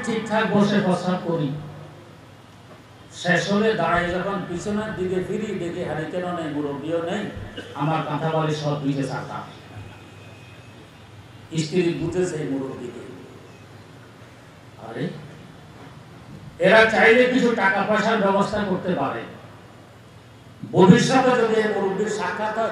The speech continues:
কিছু পয়সা করে চাবেন, উপকার হবে। "ও আচ্ছা।"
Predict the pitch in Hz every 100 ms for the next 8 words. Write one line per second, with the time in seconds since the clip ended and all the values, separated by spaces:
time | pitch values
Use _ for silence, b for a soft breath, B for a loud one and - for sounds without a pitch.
0 | - 190 202 175 170 180 165 175 160 143
1 | 131 139 - - 139 135 139 117 - -
2 | - - 147 123 -